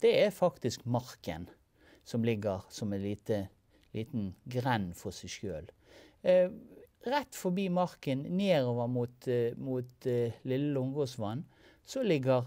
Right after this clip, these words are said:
Børnehuset, eller det som i dag, eh, eh, kalles for Manufakturhuset. Det ble reist i seksten hundre og, ja, hva var det? Seksogførti, så vidt jeg kan huske. Og, eh,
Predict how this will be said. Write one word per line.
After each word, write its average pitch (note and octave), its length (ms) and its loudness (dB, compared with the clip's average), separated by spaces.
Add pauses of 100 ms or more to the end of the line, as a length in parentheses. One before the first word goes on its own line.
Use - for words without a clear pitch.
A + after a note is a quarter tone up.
(380)
Børnehuset, E3 1080 2 (520)
eller D3 160 2
det E3 140 6
som C#3+ 160 -2
i C3+ 60 2
dag, C#3 320 2
eh, A#2+ 160 4 (140)
eh, A2+ 440 -2 (120)
kalles C3 340 0
for B2 100 -4
Manufakturhuset. A#2 1200 -4 (500)
Det G#3 140 0
ble B2 160 6
reist D#3+ 380 4
i A2+ 60 -2
seksten B2 920 -2
hundre A#2 540 0
og, G2 440 -4 (1040)
ja, A2+ 80 -8
hva C#3 220 -6
var D#3 160 -2
det? G2+ 120 -4
Seksogførti, C#3+ 920 -6
så - 140 -10
vidt F2+ 180 -8
jeg F#2+ 80 -8
kan F#2 140 -6
huske. G2+ 440 -6 (520)
Og, C#3 340 2
eh, B2 320 2